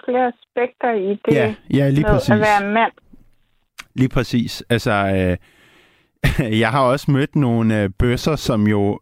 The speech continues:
Speaker 2: jeg vil betegne som enormt maskuline, ikke? Altså,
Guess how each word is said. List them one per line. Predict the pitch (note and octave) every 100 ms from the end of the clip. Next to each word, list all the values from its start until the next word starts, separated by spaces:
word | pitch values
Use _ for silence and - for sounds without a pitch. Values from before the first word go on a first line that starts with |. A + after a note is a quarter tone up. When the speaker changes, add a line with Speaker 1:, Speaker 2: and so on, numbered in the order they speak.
| -
Speaker 2:
jeg | A#2 G2
vil | G#2 G#2
betegne | A#2+ G#2+ B2 A#2 A#2+
som | - B2 G#2 G#2+ -
enormt | A#2 A2+ C3+ C3+ B2+ G#2
maskuline, | G2 G2 - B2+ G2+ G2+ G#2+ G#2 - -
ikke? | C3+ - -
Altså, | G#2 A2+